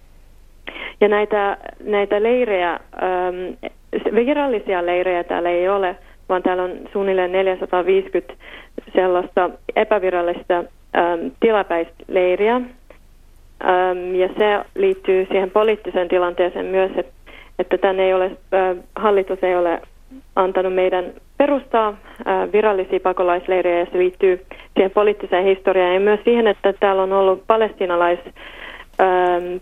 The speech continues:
palesti-, palestiinalaisten pakolaisleirejä vuodesta neljäkymmentäkahdeksan, ja ne, niistä on tullut pysyviä täällä.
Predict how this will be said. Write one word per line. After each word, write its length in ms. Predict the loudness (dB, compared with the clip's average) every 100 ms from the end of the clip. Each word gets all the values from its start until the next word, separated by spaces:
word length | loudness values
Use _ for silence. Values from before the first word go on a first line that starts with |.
| 2
palesti-, 420 | 2 2 0 -2 0
palestiinalaisten 800 | 2 2 0 0 2 2 0 0
pakolaisleirejä 880 | 0 2 2 0 0 2 2 2 2
vuodesta 440 | 0 0 0 -2 -4 -16 -8
neljäkymmentäkahdeksan, 1120 | 0 2 2 -2 -2 0 2 0 -2 -2 -2 0
ja 80 | 2
ne, 180 | 2 2
niistä 320 | 0 0 -2
on 80 | 0
tullut 280 | 2 2 0 -18 -20 -2
pysyviä 500 | 0 2 2 2 0 -2 -20 -14 -2
täällä. 300 | 0 0